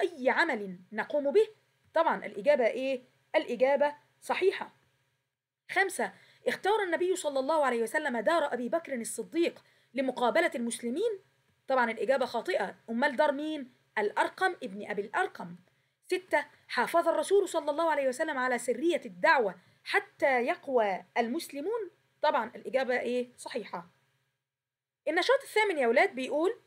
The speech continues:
"أكمل الشكل مستعينا بالكلمات الآتية:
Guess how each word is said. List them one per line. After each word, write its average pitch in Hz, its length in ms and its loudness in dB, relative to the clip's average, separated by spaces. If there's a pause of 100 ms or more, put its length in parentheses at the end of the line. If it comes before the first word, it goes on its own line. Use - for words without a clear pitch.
(320)
"أكمل 415 500 2 (1000)
الشكل 311 540 0
مستعينا 320 580 0
بالكلمات 262 640 -2
الآتية: 339 540 0